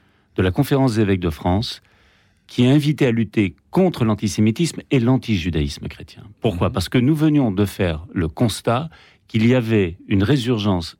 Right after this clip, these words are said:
Speaker 1: très importante de l'antisémitisme dans toute l'Europe depuis à peu près l'an, depuis deux mille, et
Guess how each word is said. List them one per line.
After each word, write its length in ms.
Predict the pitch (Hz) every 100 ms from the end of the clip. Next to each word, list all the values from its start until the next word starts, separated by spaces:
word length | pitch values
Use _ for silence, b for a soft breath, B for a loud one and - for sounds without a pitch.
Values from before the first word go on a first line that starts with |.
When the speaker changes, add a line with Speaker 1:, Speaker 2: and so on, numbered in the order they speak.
| -
Speaker 1:
très 340 | 131 175 139
importante 460 | 127 107 98 95 90
de 60 |
l'antisémitisme 840 | 95 143 143 123 110 101 101 - 98
dans 200 | 90 90
toute 360 | - 220 -
l'Europe 420 | 120 92 82 - - - _ -
depuis 560 | 104 104 87 120 98 - -
à 80 | 104
peu 120 | 104
près 320 | - - 87 85
l'an, 220 | 95 87 - _ -
depuis 400 | 85 90 - 90
deux 140 | 104
mille, 320 | 104 110 160 - _ b b b b b b _
et 320 | 160 180 180